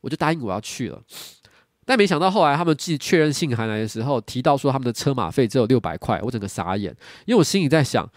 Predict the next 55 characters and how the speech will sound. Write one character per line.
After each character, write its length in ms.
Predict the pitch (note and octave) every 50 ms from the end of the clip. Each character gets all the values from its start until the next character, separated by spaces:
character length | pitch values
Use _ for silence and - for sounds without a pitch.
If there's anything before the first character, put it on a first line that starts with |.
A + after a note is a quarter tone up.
| - _
因 80 | - A#3
为 20 |
我 40 | A#3
马 140 | F#3 D3+ A2+
上 120 | D3+ F3+
去 140 | F3 - G3
查 320 | - - - - A2+ A2+ B2
了 100 | B2 A#2
一 80 | A#2+
下， 140 | A2+ C3+ -
因 60 | -
为 60 | A#3+
我 60 | C4 F#3+
本 80 | D#3
来 60 | C3+
说 100 | C3 D#3
六 240 | D#3 D3+ - A#3+ B3+
百 140 | F#3 B2+ C3
块 100 | - G3
也 60 | C3
不 80 | G#2+ D3
是 80 | D3+ -
不 140 | - G3+ C#3+
可 300 | - - - A#2 A2+ A#2+
以， 120 | A#2 - - - - - - -
可 100 | - D3+
是 100 | D#3 A#3
我 60 | E3+
去 140 | - G3 -
查 240 | - - B2+ A#2
了 100 | B2 A#2+
一 80 | A#2 A#2
下， 260 | - - A#2+ E2 - _ - - - _
他 120 | - -
那 180 | A3+ A3+ A#3+ A#3+
一 20 |
场 300 | A3+ - - D#3 B2 A2+ -
演 220 | - C#3 D3 E3 F3
讲 220 | E3+ D#3+ B2 A2+
活 220 | G#2 B2 A#2 A#2+
动， 280 | A#2+ - D#3 A#2 E2+ - - - _ _ _ _ _ _ _ _ _ _ _ _ _ _ _ _ _ _ _ _ _ _ -
一 140 | F#3+ F#3 G#3+
个 180 | - - G#3+
人 120 | F3 D3+ C#3+
的 120 | E3+ E3
售 200 | - - G#3+ E3+
票 220 | C#3 - G3 D3+
价 260 | C3+ - - D#3+ C3 B2
格 160 | - B2 B2
是 120 | A#2 - -
一 100 | A#3+ G3
千 400 | - - - D#3+ E3 D#3 D#3 D3
八 200 | - C3 C3 C3+
百 180 | - F#2 - -
块 240 | - - B2 A2+